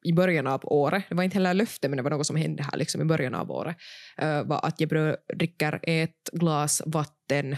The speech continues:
eller ganska mycket vatten. Jag har in-, jag mäter inte på något sätt men jag har en sån här stor flaska där bredvid liksom, eh, sängen så, eh,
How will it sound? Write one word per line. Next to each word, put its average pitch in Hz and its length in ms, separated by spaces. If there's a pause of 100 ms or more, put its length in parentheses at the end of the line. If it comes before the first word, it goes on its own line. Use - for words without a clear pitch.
(140)
eller 143 180
ganska 151 240
mycket 147 240
vatten. 139 420 (220)
Jag - 120
har - 140
in-, - 180
jag 135 200
mäter 135 400
inte 135 240
på 131 120
något 110 240
sätt 143 160
men 73 100
jag - 60
har 135 160
en 156 60
sån 147 100
här 139 60
stor - 180
flaska - 400
där 151 260
bredvid 185 340
liksom, - 360 (840)
eh, 151 220
sängen 175 440
så, 143 360 (160)
eh, 151 260